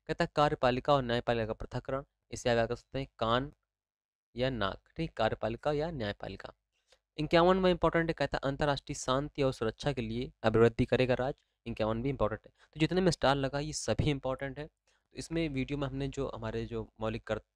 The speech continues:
मौलिक कर्तव्य थे उनको हमने देख लिया। ये सभी इंपॉर्टेंट है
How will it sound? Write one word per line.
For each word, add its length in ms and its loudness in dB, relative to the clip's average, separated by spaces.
मौलिक 240 -6
कर्तव्य 380 -6
थे 160 -10
उनको 240 -12
हमने 120 -8
देख 260 -10
लिया। 160 -10
ये 240 -4
सभी 240 -6
इंपॉर्टेंट 720 -4
है 60 -20